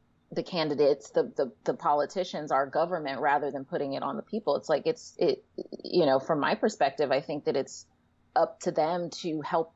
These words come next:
you know, to, to make us wanna vote and, and feel inspired and feel, you know, feel, and, and to not feel that apathy. And so it's kind of similar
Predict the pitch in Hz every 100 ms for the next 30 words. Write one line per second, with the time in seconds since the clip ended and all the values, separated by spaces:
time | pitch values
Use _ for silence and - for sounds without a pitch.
0 | - 185 160 147 180 - - 180 156 143
1 | - _ _ _ _ _ _ _ 170 165
2 | 180 175 170 202 151 135 - - 147 175
3 | 131 - 143 139 135 - 151 151 208 214
4 | 175 151 - 139 135 120 127 143 - 180
5 | 180 160 135 170 151 147 - 165 175 160
6 | 151 156 151 170 160 156 - - 139 127
7 | - 135 - 131 - 131 127 - 143 139
8 | 139 - 165 143 - 151 147 143